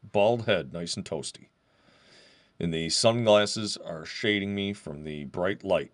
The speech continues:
that's shining in my face because I've had just about enough of that for the day. King Dinosaur with the Fonzie entrance.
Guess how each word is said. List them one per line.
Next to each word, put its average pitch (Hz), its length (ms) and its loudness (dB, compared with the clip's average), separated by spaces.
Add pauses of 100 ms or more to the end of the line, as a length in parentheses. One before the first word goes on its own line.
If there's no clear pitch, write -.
that's - 160 -14
shining 85 300 -2
in 87 40 -4
my 85 120 -2
face - 380 -12
because - 300 -12
I've 85 300 -2
had 73 340 -8 (300)
just - 360 -2
about 90 360 0
enough 80 500 -6
of 80 160 -14
that - 260 -8
for - 120 -18
the - 100 -14
day. - 200 -14 (1080)
King 151 180 4
Dinosaur 113 720 6 (200)
with 104 400 -4
the 95 760 2 (1040)
Fonzie 135 640 6
entrance. 82 600 -10